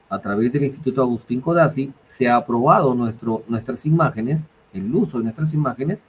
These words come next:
para hacer cartografía uno al diez mil, cumpliendo la exactitud horizontal y el nivel de confianza al noventa y cinco por ciento, con un desplazamiento máximo de cinco punto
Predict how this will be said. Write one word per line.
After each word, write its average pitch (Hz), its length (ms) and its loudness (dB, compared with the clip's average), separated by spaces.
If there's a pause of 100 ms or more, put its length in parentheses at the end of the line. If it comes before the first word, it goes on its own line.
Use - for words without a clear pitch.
(360)
para 135 220 4
hacer 156 240 2
cartografía 156 800 2
uno 151 240 6
al 135 100 0
diez 107 260 -4
mil, 143 240 2 (720)
cumpliendo 170 640 4 (380)
la 110 160 0
exactitud 127 520 -2
horizontal 165 540 2 (200)
y 110 180 0
el 110 80 0
nivel 117 240 -2
de 156 100 -2
confianza 156 460 2
al 113 60 -4
noventa 101 320 -4
y - 40 0
cinco 170 300 -4
por 175 160 -6
ciento, 160 380 0 (400)
con 120 100 0
un 135 60 0
desplazamiento 135 680 -2
máximo 147 480 0
de 117 140 -2
cinco 156 300 0
punto - 420 -6